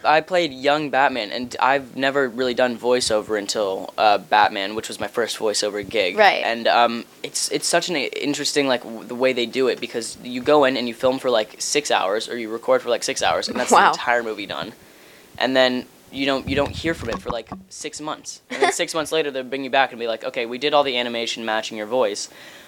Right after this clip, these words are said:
Speaker 1: but now we need a couple more lines, you know, that we didn't think we'd need." And then
Speaker 2: Right.
Speaker 1: you have to, like, kind of, six months is, like, a big difference. Back,
Speaker 2: Yeah,
Speaker 1: back
Speaker 2: to
Speaker 1: when
Speaker 2: do
Speaker 1: I
Speaker 2: the
Speaker 1: did
Speaker 2: voice.
Speaker 1: it. Yeah, because, like, I was, I don't know, ten or eleven, I think, when I did it.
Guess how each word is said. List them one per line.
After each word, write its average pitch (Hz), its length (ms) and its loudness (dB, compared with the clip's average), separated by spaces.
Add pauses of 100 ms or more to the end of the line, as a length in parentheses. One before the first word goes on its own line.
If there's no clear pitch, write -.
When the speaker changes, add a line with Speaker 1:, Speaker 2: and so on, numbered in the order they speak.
(180)
Speaker 1:
but 123 200 6
now 127 180 6
we 123 80 0
need 123 140 -4
a 120 40 -6
couple 123 220 -6
more 120 160 0
lines, 107 300 0
you 107 60 -10
know, 107 120 -4
that 101 80 0
we 107 80 0
didn't 104 320 -4
think 110 240 -4
we'd 107 140 -4
need." 101 260 -4 (320)
And 254 180 4
then 143 100 2
Speaker 2:
Right. 123 60 -4
Speaker 1:
you 147 60 0
have 151 140 0
to, 156 80 -4
like, 147 280 -2
kind 160 200 -6
of, 139 120 -4 (140)
six 214 300 -4
months 190 220 0
is, 139 180 -2
like, 143 100 4
a 113 60 2
big 135 320 2
difference. 110 420 0
Back, 123 240 6
Speaker 2:
Yeah, 226 300 6
Speaker 1:
back 208 80 0
Speaker 2:
to 151 80 -6
Speaker 1:
when 135 80 0
Speaker 2:
do 135 60 2
Speaker 1:
I - 20 2
Speaker 2:
the 127 140 -4
Speaker 1:
did 117 100 -4
Speaker 2:
voice. 196 280 -2
Speaker 1:
it. 131 40 -6
Yeah, 135 180 0
because, 123 380 -6
like, 123 340 -2
I 131 140 4
was, 139 340 -2
I 120 80 0
don't 117 80 -4
know, 92 140 -8
ten 131 200 -6
or 120 60 -2
eleven, 107 320 2
I 92 80 -2
think, 104 240 -6
when 104 100 -2
I 101 60 0
did 104 160 0
it. 92 180 -2